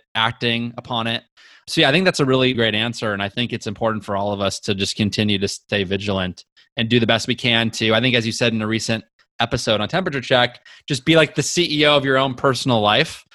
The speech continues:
or the founder of your own personal life and find kind of personal product market fit around health, wellness,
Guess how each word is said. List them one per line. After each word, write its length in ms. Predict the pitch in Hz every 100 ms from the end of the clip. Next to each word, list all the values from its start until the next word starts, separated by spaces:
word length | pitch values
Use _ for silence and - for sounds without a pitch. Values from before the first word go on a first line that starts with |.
| -
or 80 | 135
the 80 | 120
founder 340 | 139 131 135
of 100 | 127
your 100 | 120
own 100 | 123
personal 440 | - 131 - 123 113
life 340 | 110 135 -
and 140 | 110
find 420 | - 113 110 110 - _ _ -
kind 120 | 120
of 80 | -
personal 540 | 131 120 127 113 107
product 380 | - 117 113 -
market 360 | 110 107 143 -
fit 280 | 160 170 -
around 400 | 117 110 107 101 _ _
health, 380 | 143 135 131 - _ _ _ 131
wellness, 560 | 123 120 120 117 -